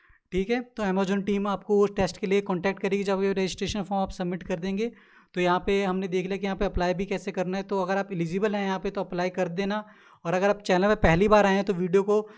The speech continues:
लाइक ज़रूर कर देना और चैनल को सब्सक्राइब जरूर कर देना ताकि ऐसी और भी जो, जो भी जॉब अपडेट आएगी ताकि उसकी आपको नोटिफिकेशन मिलती जाए, कोई सी भी जॉब अपडेट आपसे मिस ना हो। तो चैनल को सब्सक्राइब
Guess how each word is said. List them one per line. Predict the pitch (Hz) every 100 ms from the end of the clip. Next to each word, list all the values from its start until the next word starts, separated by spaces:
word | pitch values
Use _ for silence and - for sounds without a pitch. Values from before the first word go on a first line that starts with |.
| - -
लाइक | 160 185 175
ज़रूर | 202 208
कर | 202
देना | 175 214
और | -
चैनल | 190 202
को | 220
सब्सक्राइब | - 196 - 202 214
जरूर | 190 196 190
कर | 185
देना | 196 202
ताकि | 190 170
ऐसी | 185 175 214
और | 175 190
भी | 196
जो, | 208 208
जो | 175 180
भी | 208
जॉब | 190 202 196
अपडेट | 170 185 185
आएगी | 175 196
ताकि | 202 175
उसकी | 196 -
आपको | 180 190
नोटिफिकेशन | 185 170 170 170 175 196
मिलती | 170 196 185
जाए, | 196 202 - _ _ -
कोई | 190
सी | 202 220
भी |
जॉब | 185 185
अपडेट | 190 180 190 185
आपसे | 175 202
मिस | 175 175
ना | 196
हो। | 196
तो | 202
चैनल | 190 180
को | 185
सब्सक्राइब | 175 175 - 170 196